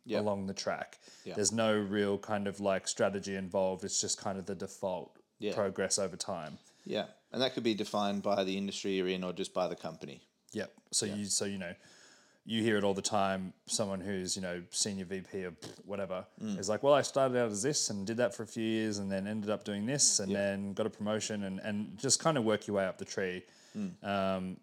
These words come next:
Speaker 2: and you, you know, you, you can assume as much.
Speaker 1: Yeah.
Speaker 2: Um, all things, you know, going well, I
Speaker 1: Yeah.
Speaker 2: suppose.
Speaker 1: And I think mo-, most companies, well, most, uh, a lot of industries, but definitely most companies will have a sort of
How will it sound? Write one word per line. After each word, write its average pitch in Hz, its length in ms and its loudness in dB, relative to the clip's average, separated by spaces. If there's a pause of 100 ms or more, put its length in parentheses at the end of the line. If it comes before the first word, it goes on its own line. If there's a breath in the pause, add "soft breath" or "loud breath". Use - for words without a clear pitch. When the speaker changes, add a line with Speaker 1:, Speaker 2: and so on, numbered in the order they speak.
Speaker 2:
and 110 140 -2
you, 110 80 0
you 107 220 -2
know, 92 100 -2
you, 98 320 -6
you 98 100 -6
can 104 120 -6
assume 95 580 0 (180)
as 95 160 -4
much. - 480 -10 (120)
Speaker 1:
Yeah. 95 320 -2
Speaker 2:
Um, 87 200 -12
all 101 160 0
things, 95 460 -2
you 92 80 -6
know, 87 200 -6 (440)
going 87 300 -6
well, 87 280 -6 (260)
I - 40 -2
Speaker 1:
Yeah. 107 80 -2
Speaker 2:
suppose. - 260 -8 (220)
Speaker 1:
And 117 100 4
I 123 80 4
think 139 240 -2
mo-, 120 320 4
most 110 340 0
companies, 104 520 -2
well, 110 100 0
most, 117 400 0
uh, 95 140 0
a - 40 0
lot 123 140 6
of 104 80 2
industries, 101 460 0
but 101 120 -6
definitely 110 280 0
most 101 400 0
companies 90 600 -6
will 92 180 0
have 85 480 -6 (720 soft breath)
a 95 60 -2
sort 98 280 0
of 90 360 -2